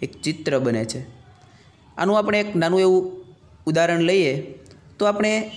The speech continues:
આપણા મોબાઈલ સ્ક્રીનની અંદર અથવા તો કમ્પ્યુટર સ્ક્રીનની અંદર આપણે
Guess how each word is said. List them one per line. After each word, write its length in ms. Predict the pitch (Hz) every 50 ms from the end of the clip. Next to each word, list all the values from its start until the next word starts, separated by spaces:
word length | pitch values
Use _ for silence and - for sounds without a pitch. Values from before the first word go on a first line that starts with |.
| - - - -
આપણા 220 | 156 175 175 170
મોબાઈલ 420 | 165 156 156 151 156 165 175 180 180
સ્ક્રીનની 520 | 175 - - 185 170 175 175 175 175 175
અંદર 380 | 175 175 175 170 170 175 175 - - - - - - -
અથવા 240 | - 143 - 156 151
તો 200 | 143 147 147 147
કમ્પ્યુટર 600 | 143 - - - - 143 147 147 185 180 190 196
સ્ક્રીનની 460 | 185 185 - 170 160 160 156 156 156
અંદર 360 | 156 165 180 165 143 117 - - - - - - - - - - - - -
આપણે 360 | - 160 - 190 190 196 202